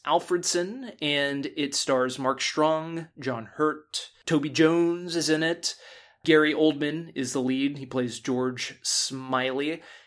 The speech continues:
Uh, Colin Firth is in it as well, as well as Benedict Cumberbatch, who was nominated for three Academy Awards.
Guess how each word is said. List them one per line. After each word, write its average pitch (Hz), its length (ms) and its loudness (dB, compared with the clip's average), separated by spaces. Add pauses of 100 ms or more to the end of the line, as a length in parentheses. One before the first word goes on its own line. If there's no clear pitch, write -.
(180)
Uh, 131 160 2
Colin 196 280 2
Firth 190 380 2
is 143 140 0
in 143 100 0
it 151 240 -2
as 139 220 -4
well, 135 260 -4
as 131 160 -8
well 127 100 -2
as 127 120 -4
Benedict 135 680 -4
Cumberbatch, 143 480 0
who 170 60 -2
was 156 100 0
nominated 226 380 0
for 180 140 0
three 220 240 -6
Academy 196 340 -2
Awards. 185 540 -2